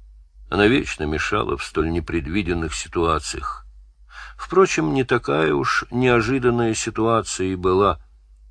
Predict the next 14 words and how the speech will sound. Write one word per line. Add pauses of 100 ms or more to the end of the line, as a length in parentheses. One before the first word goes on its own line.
(240)
Женщины (480)
весьма
стереотипны, (240)
если
речь
заходит
о
закреплении
договоров. (1080)
Справился,
наконец,
с
подпружиненной
скобой